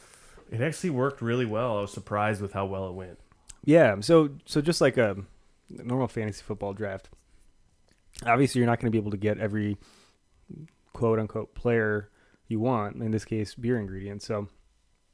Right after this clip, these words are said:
Speaker 2: you might have, uh, a certain style or a rec-, certain recipe in mind going in, but that could quickly change 'cause those ingredients might be taken up by somebody else.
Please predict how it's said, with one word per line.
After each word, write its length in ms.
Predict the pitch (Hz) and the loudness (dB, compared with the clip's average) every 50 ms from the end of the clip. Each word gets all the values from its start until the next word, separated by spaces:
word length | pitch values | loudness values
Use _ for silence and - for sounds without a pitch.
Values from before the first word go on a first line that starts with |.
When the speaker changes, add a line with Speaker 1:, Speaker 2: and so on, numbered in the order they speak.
| _ _ _ - - | _ _ _ -8 -2
Speaker 2:
you 100 | 139 139 | 0 2
might 160 | 131 139 135 | 4 4 4
have, 260 | 120 127 123 113 107 117 | 6 6 4 4 4 2
uh, 240 | 110 104 104 101 101 - - - - - - - - | 2 2 2 0 -2 -6 -14 -20 -20 -20 -14 -6 -4
a 60 | 131 | -2
certain 240 | 120 - 139 123 120 | -2 -2 -2 -4 -6
style 360 | - - - 117 107 110 123 | -8 -6 -2 0 2 4 4
or 140 | 127 117 113 107 104 | 4 2 2 0 -2
a 40 | 110 | 0
rec-, 180 | 110 113 110 - | 0 0 0 -2
certain 400 | - - - - 139 123 110 110 | -6 -10 -8 -6 -6 -4 -4 -4
recipe 380 | 117 - - 123 110 - 110 104 | -6 -4 -6 -8 -6 -4 -4 -4
in 80 | 101 | -4
mind 260 | 101 107 107 107 107 | -4 -4 -4 -4 -4
going 280 | 98 107 104 98 98 101 | -4 -4 -4 -4 -6 -6
in, 480 | - 139 165 156 107 95 98 196 104 - _ _ - - - - - - - - | -2 0 0 2 0 0 -4 -8 -10 -12 _ _ -20 -20 -20 -20 -20 -20 -12 -4
but 180 | - 127 117 - | -2 -2 0 2
that 260 | - 147 170 - - | 4 2 2 2 -2
could 160 | - 143 120 | -10 -10 -4
quickly 340 | - - 139 120 - 120 110 | 2 2 2 2 2 0 0
change 320 | - - 185 196 147 113 - | 2 2 4 4 2 0 0
'cause 380 | - 113 113 104 - - - | 0 0 0 -2 -4 -6 -4
those 200 | 127 123 117 104 | 0 2 2 2
ingredients 440 | 113 110 113 117 117 117 113 107 - | 2 2 2 4 4 4 2 0 -2
might 100 | 113 107 | -4 -4
be 80 | - 104 | -4 -8
taken 300 | - - 117 107 110 110 | -8 -8 -8 -6 -4 -6
up 100 | 107 - | -6 -6
by 100 | - 104 | -8 -10
somebody 300 | - - - - - 120 | -8 -8 -8 -6 -6 -6
else. 200 | - - - | -6 -6 -8